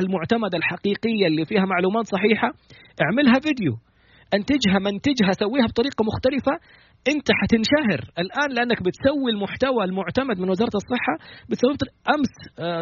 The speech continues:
سارة دندراوي في برنامج تفاعلكم جايبة بوستات من، من شركات مكتوب عليها أسماء الشركات اللي سوت التصاميم. إيش سووا؟ أخذوا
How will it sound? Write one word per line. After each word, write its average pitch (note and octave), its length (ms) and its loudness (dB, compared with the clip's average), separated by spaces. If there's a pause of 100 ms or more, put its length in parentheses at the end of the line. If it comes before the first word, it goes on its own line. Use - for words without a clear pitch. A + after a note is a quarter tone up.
سارة B3+ 180 2
دندراوي A3 520 2 (460)
في G3 80 0
برنامج G3+ 460 2 (180)
تفاعلكم F#3+ 520 0 (420)
جايبة C4 300 4 (100)
بوستات A3+ 580 2 (140)
من، G3 100 2 (280)
من F3 80 0 (100)
شركات A3+ 380 2
مكتوب E4+ 260 -2
عليها D4 180 0
أسماء C#4 240 0
الشركات C4+ 480 2
اللي A3+ 180 -2
سوت C4 140 2
التصاميم. G#3+ 480 -2 (200)
إيش C4+ 100 2 (100)
سووا؟ C#4 220 0 (360)
أخذوا C4 200 0